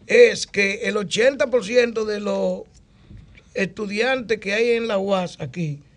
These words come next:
vienen de Santo Domingo Este. Entonces, ¿por qué, eh, otros municipios, que qué bien que la tienen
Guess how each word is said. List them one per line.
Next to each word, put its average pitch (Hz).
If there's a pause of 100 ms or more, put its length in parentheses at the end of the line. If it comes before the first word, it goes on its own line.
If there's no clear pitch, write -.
(260)
vienen 220
de 214
Santo 202
Domingo 196
Este. 190 (1000)
Entonces, 233
¿por 220
qué, 254 (920)
eh, 214
otros 247
municipios, 214 (1160)
que 190
qué -
bien 226
que 247
la 226
tienen 240